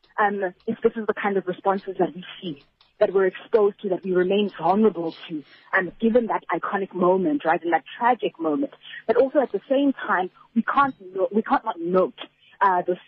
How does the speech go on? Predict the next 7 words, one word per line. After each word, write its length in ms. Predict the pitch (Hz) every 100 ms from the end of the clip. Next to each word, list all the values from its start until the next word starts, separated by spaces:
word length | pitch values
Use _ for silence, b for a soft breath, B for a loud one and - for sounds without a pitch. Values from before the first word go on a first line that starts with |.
| -
the 100 | 196
victories, 600 | 226 - - 226 294 302 _ b b -
um, 440 | 359 175 180 - _ _ -
that 120 | 208
we've 140 | 208
experienced 500 | 202 - - 247 202 _ _ -
since 180 | 254